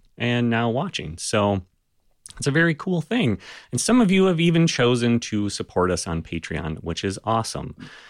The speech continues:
And if you want to help keep us going, we have some costs that we have to cover, like hosting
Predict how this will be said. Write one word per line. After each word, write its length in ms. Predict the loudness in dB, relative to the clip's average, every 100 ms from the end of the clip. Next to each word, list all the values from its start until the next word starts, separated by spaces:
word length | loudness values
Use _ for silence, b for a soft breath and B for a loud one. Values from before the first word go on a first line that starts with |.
| B
And 80 | -4
if 100 | -2
you 140 | 2 4
want 260 | 4 4 4
to 60 |
help 280 | 4 2 -2 _ -16
keep 220 | -8 -2
us 160 | -2 0
going, 520 | 2 2 2 2 0
we 100 | -2
have 380 | 0 0 0 -2
some 320 | -2 0 0
costs 560 | -2 0 0 0 -2
that 120 | -4 -4
we 120 | -4
have 240 | -2 -4
to 80 | -4
cover, 420 | -6 -2 0 0
like 360 | 0 0 -2 -6 _
hosting 880 | -8 -2 0 -2 -4 -2 0 0